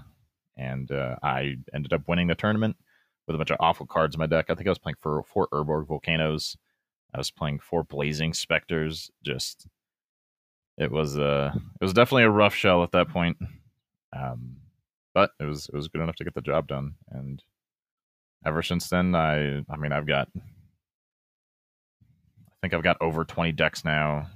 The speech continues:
I, uh, I take 'em to my, my L G S basically every day and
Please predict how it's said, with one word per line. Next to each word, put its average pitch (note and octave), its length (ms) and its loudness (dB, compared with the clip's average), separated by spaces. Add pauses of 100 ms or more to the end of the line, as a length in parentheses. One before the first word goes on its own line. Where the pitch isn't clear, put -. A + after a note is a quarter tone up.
(160)
I, C2+ 200 -4
uh, B1+ 340 -6 (680)
I F2 120 -10
take - 180 0
'em D#2 120 -2
to D#2 40 -2
my, C2+ 380 -2 (240)
my C2+ 200 -6
L D#2+ 140 0
G D2 220 -4
S - 360 -4 (1500)
basically F2 440 2
every D#2+ 180 2
day D2+ 260 2
and D2 360 -4